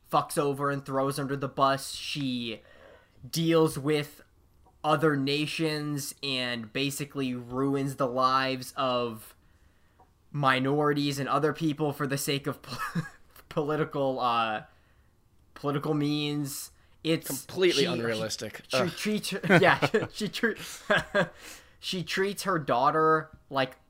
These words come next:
Speaker 1: utter garbage. Um,
Speaker 2: Oh, those are my
Speaker 1: Brian
Speaker 2: favorite scenes. Oh, the scenes with her and her daughter are the best scenes in the show.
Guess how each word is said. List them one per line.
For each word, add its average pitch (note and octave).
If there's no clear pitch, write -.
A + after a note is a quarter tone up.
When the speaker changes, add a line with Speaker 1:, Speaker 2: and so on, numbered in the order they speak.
Speaker 1:
utter C#3+
garbage. C#3+
Um, C3+
Speaker 2:
Oh, C3+
those E3+
are G3
my F3
Speaker 1:
Brian D3+
Speaker 2:
favorite D#3+
scenes. C3
Oh, C#3
the B2+
scenes A3+
with -
her F3+
and F3+
her F3
daughter D3
are D#3
the C3+
best C3
scenes C#3
in B2
the B2
show. A2+